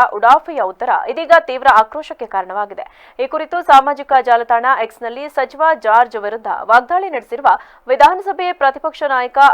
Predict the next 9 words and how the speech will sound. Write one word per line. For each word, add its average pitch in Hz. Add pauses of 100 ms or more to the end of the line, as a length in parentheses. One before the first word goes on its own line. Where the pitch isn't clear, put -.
ಆರ್ 220
ಅಶೋಕ್, 254
"ಗೃಹಲಕ್ಷ್ಮಿ, 311
ಅನ್ನಭಾಗ್ಯ 247
ಹಣ 240 (100)
ತಿಂಗಳ 262
ಸಂಬಳ 208
ಅಲ್ವಲ್ಲ 196
ಅಂತ 190